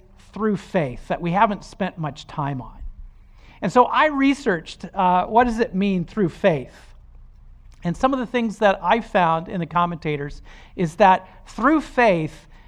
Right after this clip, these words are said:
is built not because someone says, "Just believe something that you're told." Uh, many people in the, in the world,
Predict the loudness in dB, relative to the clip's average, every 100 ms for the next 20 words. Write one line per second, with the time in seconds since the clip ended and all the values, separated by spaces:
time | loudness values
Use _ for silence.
0 | -14 -2 0 0 0 4 6 4 -4 -4
1 | 0 4 2 2 0 4 2 4 2 2
2 | 2 2 2 0 -2 -2 -2 -2 0 -4
3 | -4 -2 -2 -2 -4 -4 -8 -14 -20 -18
4 | -4 0 0 -2 -10 -20 -20 -20 -20 -20
5 | -20 -20 -20 -20 -20 -20 -20 -20 -8 -4
6 | -4 -2 -2 -4 -8 -20 -20 -20 -20 -20
7 | -20 -20 _ _ -20 -20 -20 -14 -6 -2
8 | -2 -2 -2 0 0 -2 -2 -4 -4 -4
9 | -4 -2 -2 -6